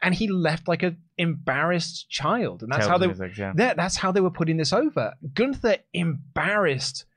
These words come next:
Speaker 1: The Miz. This first bout Hall of Famer, or whatever the term they tried to use
Speaker 2: First
Speaker 1: is.
Speaker 2: ballot.
Speaker 1: First ballots, whatever it is. And he's really trying to, like, put over this, like, this is a big babyface turn for The Miz. And they announced later in the show that he's gonna be part of a fatal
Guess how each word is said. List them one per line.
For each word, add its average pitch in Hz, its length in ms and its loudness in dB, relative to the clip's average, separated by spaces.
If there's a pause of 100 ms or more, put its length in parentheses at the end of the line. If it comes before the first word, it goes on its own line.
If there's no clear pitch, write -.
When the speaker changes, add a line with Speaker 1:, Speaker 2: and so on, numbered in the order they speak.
(180)
Speaker 1:
The 143 260 2
Miz. 135 720 0 (280)
This 160 260 0 (360)
first 190 380 4
bout 190 280 4
Hall 185 360 4
of 170 80 0
Famer, 165 400 0
or 127 180 0
whatever 127 320 0
the 127 120 -2
term 127 340 -4
they 117 80 -4
tried 117 220 -6
to 113 60 -8
use 107 200 -6
Speaker 2:
First 104 180 0
Speaker 1:
is. 104 40 -10
Speaker 2:
ballot. 101 280 0 (240)
Speaker 1:
First 135 220 -2
ballots, 131 320 -2
whatever 110 260 -4
it 87 60 -14
is. - 160 -16 (480)
And 175 100 0
he's 170 240 0
really 214 300 2
trying 202 160 0
to, 165 120 2
like, 135 200 -4
put 190 120 0
over 190 220 4
this, 139 160 -2
like, 120 220 -4 (120)
this 185 240 0
is 165 200 2
a 139 100 6
big 127 580 -2 (220)
babyface 185 720 2
turn 127 500 0 (120)
for 139 80 0
The 127 140 -2
Miz. 120 540 -2
And 143 120 -2
they 143 80 2
announced 180 260 0
later 151 200 -2
in 135 80 -4
the 127 40 -2
show 143 240 2
that 120 80 -4
he's 117 140 -6
gonna 139 160 -6
be - 20 -4
part 135 220 -2
of 120 80 -10
a - 20 -20
fatal 165 300 -2